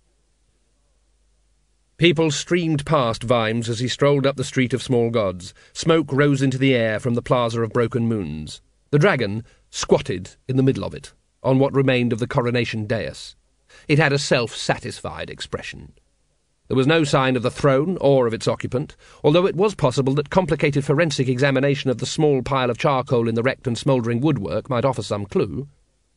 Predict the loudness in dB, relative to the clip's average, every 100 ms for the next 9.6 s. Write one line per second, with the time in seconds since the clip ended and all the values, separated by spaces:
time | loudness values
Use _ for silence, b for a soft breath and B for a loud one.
0 | _ _ _ _ _ _ _ _ 2 4
1 | 2 0 0 2 2 2 2 -2 -6 b
2 | b 2 4 4 2 2 0 -2 0 0
3 | 0 -2 -8 -8 -8 -2 0 0 -2 -4
4 | -6 -6 -6 -6 -2 0 -2 -6 -4 -4
5 | -4 -6 -6 -6 -6 -6 -8 -12 _ _
6 | _ _ _ b b 0 0 2 -2 0
7 | 0 2 0 0 -2 0 0 2 0 -2
8 | -2 -4 -4 -4 -10 -10 -8 0 0 2
9 | 0 0 -2 -6 -14